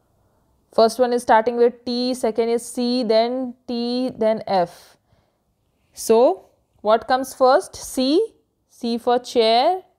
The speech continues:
This is one. After C, A, B, C, D, E, F, fan.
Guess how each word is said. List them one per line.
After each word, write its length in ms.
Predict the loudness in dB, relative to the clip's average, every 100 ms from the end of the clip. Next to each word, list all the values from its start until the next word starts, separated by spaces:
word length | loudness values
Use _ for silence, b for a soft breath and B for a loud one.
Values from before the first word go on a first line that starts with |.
| _ _ _ _ _ _ _ _ _ _ _ -8
This 200 | -4 -2
is 180 | -2 0
one. 280 | 0 0 -2 -8 _ _ _ b b b b b
After 460 | 2 2 4 2 2
C, 540 | 2 -4 -2 -2 -4 _ _ _ _ _ _ _ _ _ _ _ _ _ _ _ _ 2
A, 180 | 2
B, 180 | 4 -2
C, 300 | -2 -2 -2
D, 160 | -2 -2 -2
E, 140 | -6 -4
F, 320 | 0 2 2 -2 -20 _ _
fan. 540 | -4 -2 0 -2 -6